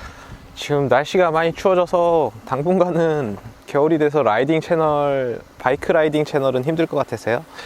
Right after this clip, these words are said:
지금 차를 한 대 준비해 왔습니다. 차는 제네시스 지팔공 삼 점 삼 모델이고, 어, 가격으로는 한 육천사백오십만 원 정도 든다고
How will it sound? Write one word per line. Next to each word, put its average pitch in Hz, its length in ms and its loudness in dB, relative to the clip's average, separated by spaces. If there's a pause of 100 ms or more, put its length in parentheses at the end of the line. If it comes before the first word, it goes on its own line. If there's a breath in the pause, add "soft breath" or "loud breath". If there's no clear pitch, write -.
(380 loud breath)
지금 117 480 -2
차를 165 800 2
한 156 140 -2
대 147 260 2
준비해 127 360 0
왔습니다. 120 680 -2 (1080 loud breath)
차는 165 320 0
제네시스 160 840 0
지팔공 160 500 0
삼 180 200 -2
점 175 180 0
삼 196 200 0
모델이고, 120 760 0
어, 107 640 -8 (140)
가격으로는 175 680 0
한 175 160 -2
육천사백오십만 156 880 0
원 156 280 -4
정도 127 420 -2
든다고 117 440 -4